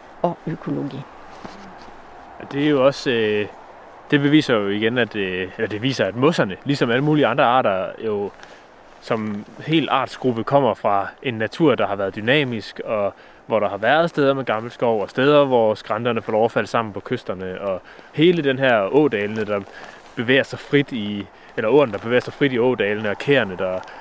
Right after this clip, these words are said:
Speaker 2: der, der ligger ned ad skrænterne, og alt sådan noget, ikke? Det, det er jo sådan en dynamisk natur, som mosserne også er tilpasset, og derfor ser man jo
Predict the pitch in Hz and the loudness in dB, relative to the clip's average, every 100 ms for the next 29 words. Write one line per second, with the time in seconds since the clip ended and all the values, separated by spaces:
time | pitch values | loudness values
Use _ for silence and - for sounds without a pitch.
0 | - - 113 101 95 95 95 92 - 101 | -18 0 2 4 2 -2 -6 -6 -6 -6
1 | 104 117 113 113 - 98 107 104 92 95 | -2 0 0 0 -2 -4 0 0 0 0
2 | 123 120 98 117 151 143 117 82 - 143 | -2 -2 -2 0 4 4 2 -2 2 4
3 | 147 139 117 110 156 123 131 131 151 113 | 6 6 4 2 0 0 0 2 2 0
4 | - 117 - 170 110 117 107 104 - 135 | -6 -4 4 4 4 2 -2 -6 0 2
5 | 143 120 98 - 120 120 117 98 - 95 | 2 2 0 -2 -2 -4 -2 -4 -4 -4
6 | 98 123 123 - 127 98 92 | 0 2 2 2 2 0 -6